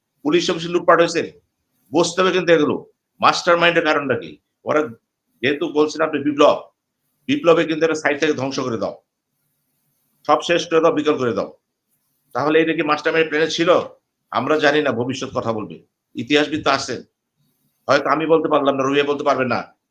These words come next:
মামুন বলতে পারবে না, কেউ নাকি ভবিষ্যতে বলবে।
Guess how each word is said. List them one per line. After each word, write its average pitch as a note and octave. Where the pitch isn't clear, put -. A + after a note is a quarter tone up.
মামুন C#3+
বলতে E3
পারবে B2
না, F#2+
কেউ D3
নাকি D3
ভবিষ্যতে B2+
বলবে। G2+